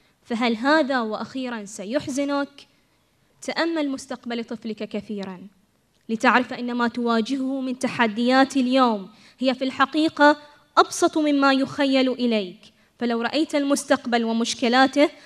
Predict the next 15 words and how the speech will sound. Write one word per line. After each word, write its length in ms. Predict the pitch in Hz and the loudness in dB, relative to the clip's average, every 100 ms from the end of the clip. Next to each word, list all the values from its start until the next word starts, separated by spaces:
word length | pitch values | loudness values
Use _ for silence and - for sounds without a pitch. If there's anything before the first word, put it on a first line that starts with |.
| - | -8
ستدرك 540 | - 277 349 349 330 | 0 2 2 0 0
أن 200 | 285 262 | -2 -2
سعادتك 640 | 269 262 240 247 269 302 285 | -2 2 2 4 2 0 -2
العائلية 640 | 269 247 262 254 269 269 | 2 2 2 2 2 2
الآن 480 | 247 254 254 226 202 - | 2 0 0 0 -4 -10
قد 120 | 247 - - | -12 -12 -8
طويت 480 | 262 262 254 254 254 | -4 0 0 0 -2
مبكرا 680 | 226 240 262 269 247 262 262 - - | 0 0 0 0 0 0 -2 -12 -8
نتيجة 520 | 254 - 381 320 269 220 | -8 2 4 4 0 -2
ضجرك 420 | 233 269 277 285 | -4 -2 -2 -4
الدائمة 560 | 254 208 262 285 262 247 | -6 -2 0 0 0 -4
في 140 | 247 | -4
البيت 540 | 233 214 240 233 233 | -2 2 2 2 -2
وتوترك 640 | 233 226 226 226 247 233 240 | -8 -6 -6 -6 -8 -8 -8
المستمر 640 | 214 220 - 208 220 220 | -10 -12 -12 -8 -6 -6